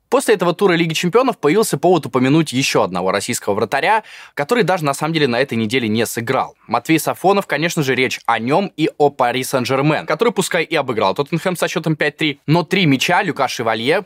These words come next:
основной на данный момент вратарь Пари Сен-Жермен, пропустил за пять ударов в створ. И это начало порядком надоедать болельщикам Пари Сен-Жермен, и они начали этот хейт выливать через социальные сети.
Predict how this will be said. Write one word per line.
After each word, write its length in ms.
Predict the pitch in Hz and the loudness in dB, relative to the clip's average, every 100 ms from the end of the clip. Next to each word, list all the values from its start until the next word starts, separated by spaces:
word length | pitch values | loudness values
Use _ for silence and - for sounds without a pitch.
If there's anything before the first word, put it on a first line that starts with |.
| _ - | _ -8
основной 360 | - 123 120 | -4 -2 0
на 120 | 104 | -2
данный 200 | 98 98 | -2 -2
момент 260 | 101 101 92 | -2 -2 -2
вратарь 300 | 113 113 104 | -2 -2 -4
Пари 200 | 113 113 | -4 -4
Сен-Жермен, 460 | - 113 117 165 175 | -4 -4 -2 -2 -2
пропустил 420 | 127 127 - 143 | -6 -4 0 2
за 180 | 127 117 | 2 -2
пять 400 | - 151 160 143 | 0 0 0 -4
ударов 320 | 120 117 110 | -2 0 -2
в 20 | |
створ. 460 | - 143 131 - - - - - | -8 -4 -2 -2 -6 -16 -16 -8
И 100 | - | 0
это 220 | 190 226 196 | 0 2 2
начало 380 | 165 147 165 | 0 2 0
порядком 600 | - 135 135 - 143 131 - _ _ 131 | 2 0 -2 -2 -4 -4 -6 _ _ -2
надоедать 720 | 143 147 160 147 139 101 90 | 0 2 2 0 0 -2 -2
болельщикам 440 | 101 98 - 92 | -4 -2 -6 -4
Пари 200 | 117 196 | -2 0
Сен-Жермен, 500 | 185 165 170 170 156 - - | -2 0 0 0 -2 -10 -8
и 80 | 127 | -2
они 240 | 131 165 214 | 0 2 2
начали 380 | 160 - 165 | 2 0 -2
этот 320 | 147 147 165 - | 0 0 0 -2
хейт 320 | 120 135 123 | 0 0 0
выливать 640 | 123 120 107 107 117 - - | 0 2 2 2 0 -4 -12
через 360 | - 110 110 - | -4 0 0 -2
социальные 500 | 117 110 98 107 113 | -4 -2 -2 -2 -2
сети. 420 | - 143 - | 0 -2 -2